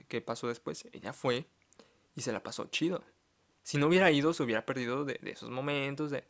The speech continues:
se la pasó chido, ¿ok? Imagínense cuántas cosas nos estamos perdiendo mo-, nomás por nuestro orgullo. Esta chava dijo, "Nel, yo, yo, ok, sí, me, me, este, fue ojete".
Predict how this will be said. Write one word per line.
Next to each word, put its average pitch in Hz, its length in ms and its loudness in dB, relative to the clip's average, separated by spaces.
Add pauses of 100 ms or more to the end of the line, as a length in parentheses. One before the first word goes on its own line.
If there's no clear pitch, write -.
(440)
se 175 140 4
la 175 100 6
pasó 175 220 4
chido, 294 300 8
¿ok? 208 100 -2
Imagínense 226 600 4
cuántas 220 300 2
cosas 208 160 4
nos 202 140 4
estamos 175 240 2
perdiendo 156 380 6
mo-, 147 160 0
nomás 131 240 2
por 156 100 2
nuestro 131 260 -2
orgullo. 120 400 -2 (440)
Esta - 180 -6
chava 123 160 2
dijo, 113 240 -6
"Nel, 156 360 -2
yo, 113 260 -8
yo, 123 400 -2 (100)
ok, 123 180 -4 (120)
sí, 131 220 -4
me, 123 220 -6
me, - 300 -12 (720)
este, 117 600 -8 (220)
fue - 200 2
ojete". - 500 2